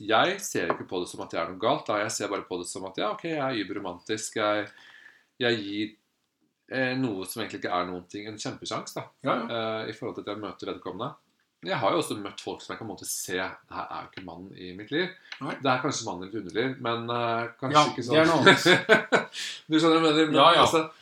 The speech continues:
Speaker 1: poenget er i hvert fall at, eh, jeg, jeg har en sånn tanke om at, eh, dette her burde jo, det er derfor, er det ikke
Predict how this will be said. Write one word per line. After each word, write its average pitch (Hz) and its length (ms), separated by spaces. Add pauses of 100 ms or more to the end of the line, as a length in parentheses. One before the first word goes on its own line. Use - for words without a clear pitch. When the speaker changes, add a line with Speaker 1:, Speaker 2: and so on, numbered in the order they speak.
(260)
Speaker 1:
poenget 143 300
er 127 80
i 120 80
hvert 120 160
fall 117 160
at, - 160
eh, 117 240 (180)
jeg, 139 360 (100)
jeg 147 160
har 127 160
en - 80
sånn 147 160
tanke 156 480 (840)
om 123 340
at, 117 320
eh, 110 560 (720)
dette 127 380
her 107 240
burde 95 240
jo, 92 160
det - 100
er - 60
derfor, - 400
er 123 80
det 131 80
ikke 180 100